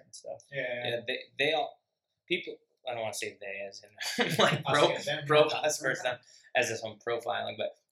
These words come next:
Speaker 3: anybody who's on a specific strict, if you're going keto, if you're a carnivore, if you're vegan, vegetarian, whatever it is,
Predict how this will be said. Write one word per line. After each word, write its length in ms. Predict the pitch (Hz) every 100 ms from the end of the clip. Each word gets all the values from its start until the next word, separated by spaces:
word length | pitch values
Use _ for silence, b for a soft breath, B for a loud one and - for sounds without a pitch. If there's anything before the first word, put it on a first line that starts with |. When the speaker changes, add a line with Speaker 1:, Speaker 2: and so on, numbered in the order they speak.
| -
Speaker 3:
anybody 480 | 156 185 147 135 123
who's 140 | 127 117
on 140 | 113
a 40 | 107
specific 640 | - 127 113 120 117 113
strict, 320 | - 113 113 -
if 120 | 127
you're 100 | 127
going 200 | 123 110
keto, 460 | - 156 131 110 104
if 40 |
you're 100 | 110 110
a 460 | - - - -
carnivore, 500 | 139 151 127 117 110
if 80 | 107 -
you're 280 | 110 104 - _ _ _ _ _
vegan, 340 | 131 131 120 107
vegetarian, 460 | 113 - 123 120 110
whatever 340 | 120 123 120
it 60 | 127
is, 360 | 123 107 -